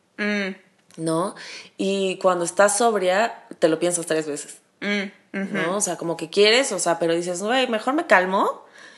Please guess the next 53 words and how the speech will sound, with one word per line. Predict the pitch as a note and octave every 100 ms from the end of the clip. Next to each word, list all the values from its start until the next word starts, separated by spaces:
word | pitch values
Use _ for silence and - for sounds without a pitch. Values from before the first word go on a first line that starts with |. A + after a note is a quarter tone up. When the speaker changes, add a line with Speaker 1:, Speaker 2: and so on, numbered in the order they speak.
| - -
Speaker 2:
y | F#3 F3+ F#3 F3+ F#3 F#3
luego, | F#3+ G3 G3+ F#3 F3
luego | G3 G3+
lo | F#3 D3+
checo, | - F#3 - G3 D#4+
y | G#3+
cuando | E3+ E3
Speaker 1:
Sí, |
sí, | F#3
Speaker 2:
estás | F#3+
Speaker 1:
sí. |
Speaker 2:
peda | F#3+ F#3
es | F#3+
como, | F3 E3
"¡Ah!", | G#3 E4+ - - - - G#3 F#3 F3+ G#3+ -
¿no? | G#3 G#4
Speaker 1:
<laughs> | A#3+ B3 B3 C#4+ - C#4
Speaker 2:
Este... | G3 G3+ - - G3+ G3 F#3+ F#3+ F#3+ - - -
y | A#3
a | A#3
mí, | B3 C4+ C4+ C4+ F#3+
eh, | G#3+ G3+
el | G3+ F#3+
punto | A3 A3+
decisivo | A#3+ A3 F3+ - A3 G#3 A3
fue | - F#3 F#3
como, | G3 F#3+ F3 E3 E3+ - - - -
que |
esto | E3 F#3+
es | G3
muy | F3+
fuerte, | E3 D#3+ E3+ - -
pero | F3 F3 F3 E3+ E3
fue | - F#3 F#3+
este, | G3 F#3+ - F3 E3+ E3+ E3 E3 - -
te | -
digo, | F#3 F3+ F3
ya | G3
habían | A3+ A3 F#3
pasado | F3+ F3 F#3
un | G3
chingo | F#3+ G3+ G3
de | F3+
cosas | E3+ E3 F#3 G#3+
para | E3 D#3
que | D#3+
yo | E3
dejara | E3+ E3 D#3
de | D#3 D3
tomar, | C#3 C#3+ G3+
pero | F3 D3
pues | - -
no. | D3 D3 F3+